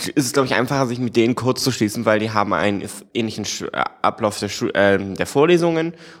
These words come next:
und da ka-, findet man auch einfacher Zeitfenster. Ich glaube, da, da haben wir es aktuell tatsächlich schwieriger mit den Hausaufgabengruppen. Weil wir, wenn wir jetzt n-,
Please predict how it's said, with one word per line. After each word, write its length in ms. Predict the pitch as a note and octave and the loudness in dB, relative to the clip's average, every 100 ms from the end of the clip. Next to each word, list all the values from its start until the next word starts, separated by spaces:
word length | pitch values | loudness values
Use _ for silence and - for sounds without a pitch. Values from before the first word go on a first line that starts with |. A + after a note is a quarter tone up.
| - | -8
und 120 | A#2+ | 0
da 100 | B2 | 0
ka-, 240 | A#2 - | 0 -2
findet 220 | A2+ B2+ G#2+ | 0 2 4
man 140 | G#2+ | 4
auch 120 | G#2+ | 2
einfacher 520 | E2 G#2 - G#2+ G#2+ | 0 -4 -2 0 0
Zeitfenster. 640 | - F2+ F2+ - F2+ F2 F2+ | -2 0 0 0 -6 -4 -8
Ich 100 | G#2 | 0
glaube, 300 | G2 G#2+ A#2 | 2 4 2
da, 320 | G#2+ A2+ B2 | 4 4 2
da 220 | - G2+ | -2 -2
haben 180 | A#2+ A2 | -2 -4
wir 180 | A2+ C#3+ | 2 2
es 160 | - | 0
aktuell 240 | G#2+ - G2 | -10 -2 -2
tatsächlich 400 | A2 A2 G#2+ G#2+ | 0 -2 -2 -4
schwieriger 400 | - A#2+ C3 G#2 | 0 2 4 2
mit 100 | F2 | 0
den 100 | F2+ | 2
Hausaufgabengruppen. 720 | F2 F#2+ F2+ - F2 F2 F2+ D#2+ | 2 2 0 0 -2 -4 -6 -2
Weil 140 | G2 | 0
wir, 140 | G2 E2+ | -2 -2
wenn 160 | G2 A2 | 0 4
wir 80 | |
jetzt 260 | G#2+ G2+ - | 4 2 2
n-, 280 | A2+ A2 | 0 0